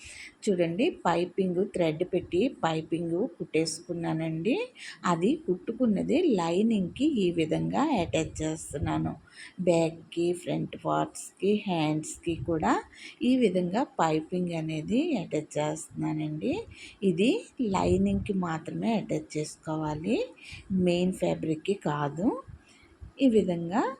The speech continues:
మొత్తం పార్ట్లన్నీ ఈ విధంగా ఫస్ట్ అయితే లైనింగ్ స్టిచ్ చేసుకోవాలండి. ఈ విధంగా స్టిచ్ చేసుకుంటే మనకి స్టిచ్చింగ్ అనేది ఎంతో సింపుల్గా, ఈజీగా అయిపోతుందండి.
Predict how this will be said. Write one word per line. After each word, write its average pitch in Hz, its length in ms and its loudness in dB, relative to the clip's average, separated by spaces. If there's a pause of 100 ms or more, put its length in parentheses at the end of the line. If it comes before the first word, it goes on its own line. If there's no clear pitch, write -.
(380)
మొత్తం 202 400 2 (100)
పార్ట్లన్నీ 190 760 2
ఈ 311 100 4
విధంగా 180 420 0 (200)
ఫస్ట్ - 500 -6
అయితే 185 360 -2 (480)
లైనింగ్ 180 680 4
స్టిచ్ - 380 -2
చేసుకోవాలండి. 156 1200 -2 (680)
ఈ 208 120 0
విధంగా 175 400 2
స్టిచ్ 170 320 -6
చేసుకుంటే 165 640 -2 (500)
మనకి 180 420 0
స్టిచ్చింగ్ 202 600 -2
అనేది 160 380 0 (140)
ఎంతో 175 680 -2
సింపుల్గా, 180 640 -2 (260)
ఈజీగా 233 640 0
అయిపోతుందండి. 165 840 -4